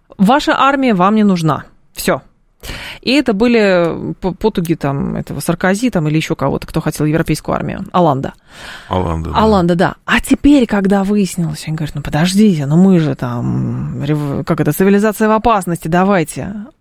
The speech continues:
Speaker 1: А сделать-то уже, ну, по факту не очень что-то хочется, потому что страшновато, потому что одно дело, когда ты контролируешь и эксплуатируешь, а другое дело, когда тебе за свои слова отвечать приходится.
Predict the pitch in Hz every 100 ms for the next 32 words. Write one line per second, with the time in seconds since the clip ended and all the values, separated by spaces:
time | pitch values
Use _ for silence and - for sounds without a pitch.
0 | _ _ _ _ _ - 170 190 180 -
1 | 147 147 147 - 175 - 165 160 - -
2 | - - 151 175 185 190 160 180 180 214
3 | - 330 240 - - 185 - _ - -
4 | _ - 190 180 - - - 196 247 226
5 | 180 - 190 196 196 202 226 214 208 196
6 | 185 202 180 196 202 208 214 180 180 185
7 | - 202 196 320 330 185 - 170 190 202
8 | 196 311 277 185 196 202 190 190 196 208
9 | 214 269 214 - 160 - - - - -
10 | 180